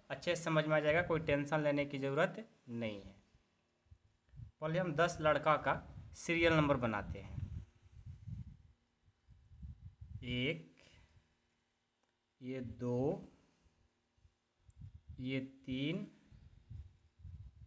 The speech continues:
ये चार, ये पाँच, ये छः, ये सात, ये आठ,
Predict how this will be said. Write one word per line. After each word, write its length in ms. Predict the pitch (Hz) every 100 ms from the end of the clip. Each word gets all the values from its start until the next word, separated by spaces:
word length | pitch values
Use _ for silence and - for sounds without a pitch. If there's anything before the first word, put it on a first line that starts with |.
| -
ये 220 | 131 127 123 - -
चार, 540 | 131 123 131 170 - - - - - - _ _ - - - - - - - - -
ये 220 | 123 127 131 - -
पाँच, 500 | 123 127 160 160 - - _ _ - - - _ - - - - - - - - 127
ये 220 | 123 123 123
छः, 480 | - - 123 135 185 - - - - _ - - - - - - - _ _ -
ये 180 | 127 127
सात, 640 | 127 - 123 123 156 160 - - - - _ _ - - - - _ _ _ _
ये 240 | 127 131 135 -
आठ, 400 | 123 123 143